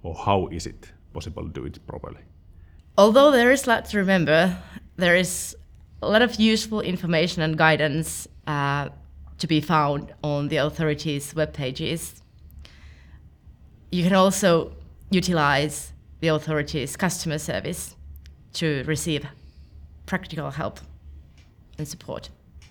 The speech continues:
Speaker 1: Do you have any overarching advice, uh, on hiring people?
Speaker 2: My recommendation is to always seek guidance if in doubt. As I said in the beginning, doing things right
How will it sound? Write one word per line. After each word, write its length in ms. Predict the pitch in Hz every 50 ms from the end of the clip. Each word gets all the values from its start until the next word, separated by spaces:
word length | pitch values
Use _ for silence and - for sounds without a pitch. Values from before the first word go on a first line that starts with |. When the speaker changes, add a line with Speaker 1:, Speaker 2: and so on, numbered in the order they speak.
| - - - - - - - - -
Speaker 1:
Do 100 | - 131
you 60 | 143
have 160 | 143 143 131
any 340 | 143 143 135 113 - - - -
overarching 920 | 131 131 139 120 - - - 87 85 82 - - 98 87 87 82 80 82 80 - - - _ _ -
advice, 920 | 98 95 82 80 - 87 92 90 85 82 80 80 78 - - - - - - -
uh, 120 | 87 82 - - - - - - - - - -
on 280 | 92 87 80 80 80 - - - -
hiring 540 | - - - 107 98 90 85 80 76 80 82 - -
people? 380 | - 71 71 - - - 82 - - - _ _ - _ _ _ - - - - _ - - -
Speaker 2:
My 200 | 185 208 240 262
recommendation 720 | 240 240 233 240 226 208 185 196 185 185 185 190 - 180
is 280 | 165 165 170 170 - - - -
to 140 | 170 165 165
always 400 | - 175 175 175 175 175 180 175
seek 360 | - - 156 156 160 - -
guidance 600 | 170 160 151 151 147 147 143 147 160 - - - - -
if 280 | 160 156 143 - - - -
in 160 | 156 147 143
doubt. 440 | 120 135 127 131 113 - - - - - _ _ _ - - _ _ - - - - - - - - - -
As 180 | 185 202 196 247
I 100 | 247 240
said 240 | 233 262 233 - -
in 160 | - 208 214
the 60 | 196
beginning, 760 | 180 185 180 180 185 185 170 170 160 156 170 190 185 185 - - - - _ _ - -
doing 340 | 185 196 208 220 226 233
things 340 | 214 - 208 196 202 190 -
right 360 | 190 180 170 220 - 156 -